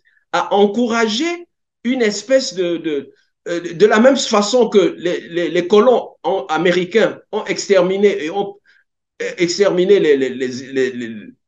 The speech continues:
les populations autochtones du, euh, des États-Unis pour y installer le pays que l'on connaît aujourd'hui, les États-Unis d'Amérique, il est probable, je ne dis, je ne suis pas certain, que dans la tête des autorités américaines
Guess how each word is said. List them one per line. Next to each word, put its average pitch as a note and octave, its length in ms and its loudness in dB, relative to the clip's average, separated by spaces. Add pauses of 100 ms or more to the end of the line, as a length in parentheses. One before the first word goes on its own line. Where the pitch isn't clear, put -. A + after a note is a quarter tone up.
(420)
les C#3 240 2
populations F#3+ 520 4
autochtones F3+ 840 4 (480)
du, C#3+ 420 -4
euh, A2+ 680 -4
des C#3 220 0
États-Unis D#3+ 460 2
pour F3+ 200 -2
y F3+ 140 -4
installer D3+ 580 -2
le C3 140 -6
pays D#3+ 260 -4
que F3 80 -4
l'on D#3+ 160 0
connaît D#3 240 -2
aujourd'hui, C3+ 300 -6
les C3 140 -6
États-Unis C3 380 -6
d'Amérique, B2 480 -4 (540)
il A#3+ 160 4
est G#3+ 80 6
probable, F3+ 560 -2 (220)
je - 120 -6
ne C#3+ 120 -2
dis, D3+ 180 -6
je C3+ 140 -6
ne D#3 80 -2
suis G3 160 -6
pas F3+ 120 -2
certain, A#3 440 -2 (320)
que G3+ 80 4
dans G#3 180 2
la G#3+ 140 2
tête A#3+ 340 -6 (400)
des C#3+ 180 0
autorités F3 420 0
américaines D3 680 -2